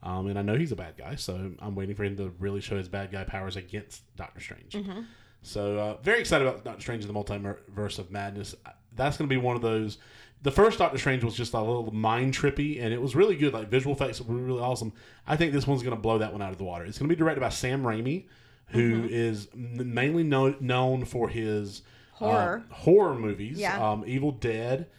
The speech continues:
Speaker 1: um, but also the first Spider-Man trilogy as well. So he has some experience in the, um, in the superhero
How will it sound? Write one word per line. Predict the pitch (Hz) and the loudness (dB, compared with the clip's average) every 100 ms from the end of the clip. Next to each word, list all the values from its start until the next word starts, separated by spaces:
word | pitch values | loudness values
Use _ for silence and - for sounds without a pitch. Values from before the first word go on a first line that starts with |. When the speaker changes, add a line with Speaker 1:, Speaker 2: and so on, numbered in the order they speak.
| - _ - | -20 _ -12
Speaker 1:
um, | 101 104 101 98 92 90 87 _ _ - | -2 0 2 0 -4 -10 -16 _ _ -12
but | 127 104 | -6 -4
also | 120 131 131 139 123 | 2 2 2 0 0
the | 117 113 110 | 0 -4 -4
first | 123 113 | -2 -2
Spider-Man | - 113 107 101 | 0 -2 -2 -6
trilogy | - 101 92 | -4 -4 -6
as | 92 | -6
well. | 110 | -6
So | 107 | -4
he | 92 101 | -6 -4
has | 92 110 113 | -2 -2 -4
some | 120 | -8
experience | 107 - 113 - | -8 -6 -8 -8
in | - 113 110 | -8 -4 -4
the, | 107 | -4
um, | 107 107 98 92 | -4 -6 -6 -8
in | 110 | -8
the | 104 | -6
superhero | 127 113 107 110 101 98 | -6 -4 -4 -2 -2 -4